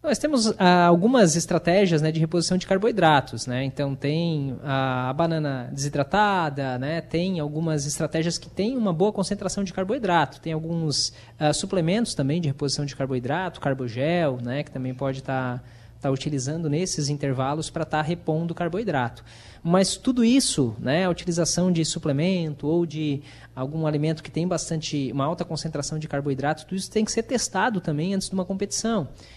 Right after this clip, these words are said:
Isso pode trazer um desconforto gastrointestinal, então às vezes o atleta nunca utilizou um suplemento, "ah, vou competir, vou utilizar", e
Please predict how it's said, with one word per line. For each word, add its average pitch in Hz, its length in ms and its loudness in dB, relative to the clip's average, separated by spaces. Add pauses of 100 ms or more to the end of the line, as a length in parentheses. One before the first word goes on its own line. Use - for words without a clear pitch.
(120)
Isso - 160 -6
pode 208 240 -2
trazer 180 260 0
um 185 60 0
desconforto 165 500 -2
gastrointestinal, 151 840 -2
então 143 120 -8
às 156 100 -4
vezes 175 120 -2
o - 20 0
atleta 185 300 -2
nunca 220 300 2
utilizou 190 400 0
um 190 40 2
suplemento, 196 680 2
"ah, 208 100 6
vou 165 160 0
competir, 190 540 0
vou 208 160 0
utilizar", 196 720 4 (840)
e 196 360 4